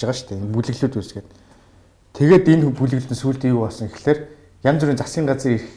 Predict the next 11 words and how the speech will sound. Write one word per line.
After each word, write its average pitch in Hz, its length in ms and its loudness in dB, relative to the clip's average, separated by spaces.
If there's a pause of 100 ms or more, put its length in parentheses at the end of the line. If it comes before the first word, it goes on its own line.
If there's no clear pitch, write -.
(480)
эсрэг 127 300 -6 (240)
жагсаал - 320 0
цуглаан 107 320 -6
болохоор 151 240 -4 (320)
энэ 139 160 2
бүлэглэлд 113 500 -6
очиж - 380 -16 (400)
өмнө 123 240 2
сав 101 260 -8
үдэ 104 240 -6
хатгадаг, - 440 -10